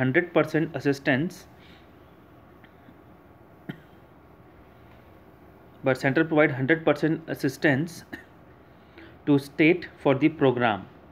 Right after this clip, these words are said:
ठीक है, इसमें पूरा का पूरा पैसा जो है वो सेंट्रल गवर्नमेंट के, अ, साइड से, अ, दिया जाता है स्टेट गवर्नमेंट को, ताकि इसको इम्प्लीमेंट किया जा सके। Government had,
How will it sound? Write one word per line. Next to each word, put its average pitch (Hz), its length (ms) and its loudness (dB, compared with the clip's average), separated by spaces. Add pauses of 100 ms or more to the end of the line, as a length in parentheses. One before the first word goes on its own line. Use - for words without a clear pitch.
(120)
ठीक 196 180 -6
है, 110 240 -8
इसमें 156 400 -2
पूरा 156 300 2
का 190 160 0
पूरा 156 300 -2
पैसा 143 360 -2
जो 131 180 -6
है 135 160 -4
वो 156 140 -2
सेंट्रल 156 480 -4
गवर्नमेंट 127 420 -4
के, 139 120 -6
अ, 143 80 -6 (840)
साइड 127 320 -2
से, 156 200 -6
अ, 240 60 -6 (2750)
दिया 123 400 2
जाता 156 220 4
है 156 180 -4
स्टेट 127 320 -4
गवर्नमेंट 104 360 -8
को, 107 80 -14
ताकि 117 300 -8
इसको 135 200 -6
इम्प्लीमेंट 113 460 -6
किया 104 100 -8
जा 95 80 -10
सके। - 320 -20 (380)
Government 135 340 0
had, 160 260 -2